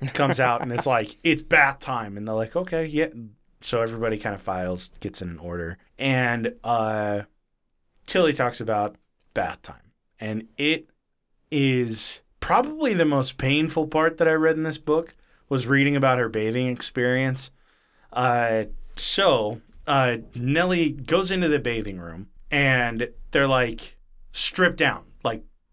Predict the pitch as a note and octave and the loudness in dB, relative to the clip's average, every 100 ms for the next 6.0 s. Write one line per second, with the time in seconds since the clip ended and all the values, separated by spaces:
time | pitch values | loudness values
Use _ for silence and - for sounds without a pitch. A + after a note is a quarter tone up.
0 | - - D3+ D3 C#3+ B2 - A#2 G#2 F#2+ | -10 -2 0 2 2 0 -2 -4 -4 -6
1 | - G#2 C3+ B2 A2+ - C3 F3 A#3 A3+ | -6 -6 -2 -2 -2 -2 -2 0 -2 -6
2 | - F3 F3+ - F#3+ F3+ E3+ D#3+ C#3 A2+ | -6 -6 -6 -4 0 4 4 2 0 -2
3 | - B2+ G2+ F#2 A#2+ C3+ D3+ C#3 D#3 D3 | -4 -4 -4 -4 -2 0 -2 0 2 2
4 | C#3+ - C#3+ C3 A#2 - C3+ B2+ A#2+ A2+ | 0 -10 -2 -2 -2 -2 0 2 0 -2
5 | A2 G#2+ G2+ - G2+ F#2+ D#3 D3+ G2+ A2+ | -2 -4 -6 -6 -6 -4 0 0 -2 -6